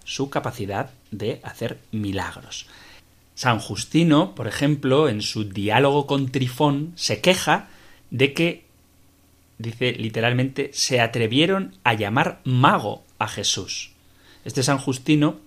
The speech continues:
no se hubiera quejado de esta interpretación si tal interpretación no se hubiera producido efectivamente. Critican a Jesús acusándolo de mago.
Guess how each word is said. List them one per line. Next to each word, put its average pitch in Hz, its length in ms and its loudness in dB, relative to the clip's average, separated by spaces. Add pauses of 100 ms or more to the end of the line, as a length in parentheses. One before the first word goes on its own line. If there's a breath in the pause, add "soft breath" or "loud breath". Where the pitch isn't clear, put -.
(220)
no 120 260 0
se 131 140 -4
hubiera 123 280 2
quejado 127 440 2
de 101 100 -4
esta 120 180 -6
interpretación 135 800 0 (300 loud breath)
si - 180 -4
tal 123 240 4
interpretación 143 920 -2 (200)
no 107 340 -2
se 123 180 0
hubiera 117 440 0
producido 113 540 -4
efectivamente. 113 880 -2 (360)
Critican 131 540 4
a 127 60 2
Jesús 139 540 -2
acusándolo 127 720 0
de 135 320 0
mago. 107 520 2